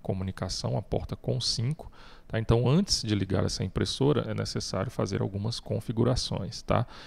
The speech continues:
Então como nós vimos lá, foi instalado o com zero com e foram def-, definidas as portas com dois e com três. Então aqui no emulador da impressora eu vou definir a porta com dois. Vou aplicar essa configuração e agora ligar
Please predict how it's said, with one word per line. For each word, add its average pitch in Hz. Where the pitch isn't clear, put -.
Então 147
como 160
nós 123
vimos 101
lá, 131
foi 120
instalado 113
o 120
com 139
zero 143
com 104
e -
foram 113
def-, 110
definidas 104
as 95
portas -
com 147
dois 117
e 117
com 135
três. -
Então 147
aqui 139
no 131
emulador 101
da 104
impressora 143
eu 123
vou 113
definir 120
a 127
porta -
com 113
dois. -
Vou 87
aplicar -
essa -
configuração 135
e 135
agora 113
ligar 101